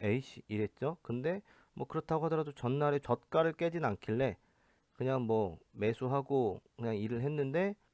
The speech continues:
뭐, 이랬어요. 네. 일단 이랬고요. 이거는 제가 매수한 종목, 매수한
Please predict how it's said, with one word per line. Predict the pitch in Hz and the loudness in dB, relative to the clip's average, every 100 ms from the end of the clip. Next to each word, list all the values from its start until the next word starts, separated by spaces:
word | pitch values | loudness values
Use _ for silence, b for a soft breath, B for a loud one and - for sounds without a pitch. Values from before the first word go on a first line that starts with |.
| _ | _
뭐, | 120 113 117 _ _ _ _ | -6 -4 -4 _ _ _ _
이랬어요. | 117 143 165 - 139 156 - _ | -4 -2 -4 -2 -2 -2 -10 _
네. | 98 95 90 _ _ _ _ _ _ _ _ | -6 -6 -6 _ _ _ _ _ _ _ _
일단 | - 107 - | -4 -4 -4
이랬고요. | 110 131 - 120 131 - _ _ _ - | -4 -4 -4 -4 -4 -10 _ _ _ -8
이거는 | 110 123 131 156 160 - _ _ - | -2 0 2 0 -2 -10 _ _ -8
제가 | 117 123 127 | -4 0 0
매수한 | 107 101 - 127 117 101 | 0 -2 0 0 0 -2
종목, | 104 104 92 - _ _ _ _ b b b | -4 -2 -4 -6 _ _ _ _ b b b
매수한 | - 101 113 110 | -6 -4 -2 -4